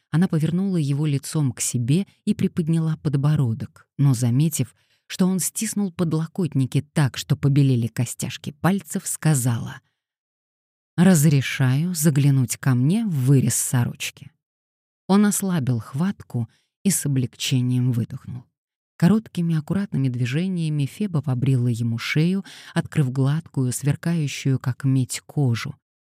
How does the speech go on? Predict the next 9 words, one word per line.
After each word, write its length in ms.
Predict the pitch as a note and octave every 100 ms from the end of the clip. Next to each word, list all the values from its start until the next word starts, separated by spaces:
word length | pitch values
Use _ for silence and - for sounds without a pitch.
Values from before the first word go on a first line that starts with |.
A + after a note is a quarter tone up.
| -
Осторожно 520 | C#3+ C3+ C3+ A#2+ B2+
прошлась 440 | B2 C3+ C3+ B2
по 160 | - B2+
линии 340 | A#2+ A#2 A2+
челюсти 600 | - - E3+ F3+ - G3+ - _
и 80 | A#3
с 80 | A3
восхищением 880 | D#3+ D3 - A#2 - B2+ A#2+ B2 B2
заметила: 680 | A#2+ B2+ A#2+ - A#2 A#2